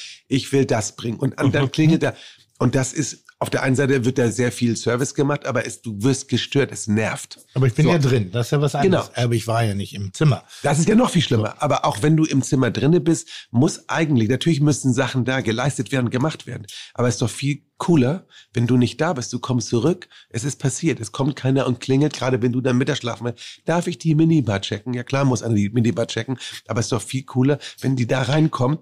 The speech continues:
Speaker 1: und zum Beispiel die Zimmermädchen, sonst klingeln die, wenn du, wenn du nicht clever bist und hängst deine D-N-D-Karte, also Do Not Disturb, raus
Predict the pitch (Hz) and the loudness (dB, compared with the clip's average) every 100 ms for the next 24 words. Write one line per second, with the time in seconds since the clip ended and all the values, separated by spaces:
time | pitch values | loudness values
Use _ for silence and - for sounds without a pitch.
0 | - - 120 135 117 113 - 175 156 110 | -10 -10 -2 0 0 -2 0 2 2 0
1 | - 101 101 - - 123 - 160 170 139 | -2 -12 -14 -20 -2 -2 0 2 4 4
2 | 123 110 98 - 123 156 156 143 147 151 | 2 -4 -6 -2 0 2 2 0 2 2
3 | 143 - 160 175 160 170 151 135 147 127 | 0 0 2 2 2 2 2 0 -2 -2
4 | 135 131 117 127 123 123 160 - 110 107 | 0 0 2 0 0 0 0 0 -4 -2
5 | 123 127 123 110 104 135 131 - 117 160 | -2 0 0 -2 -2 -2 -4 -6 -2 -2
6 | - | -2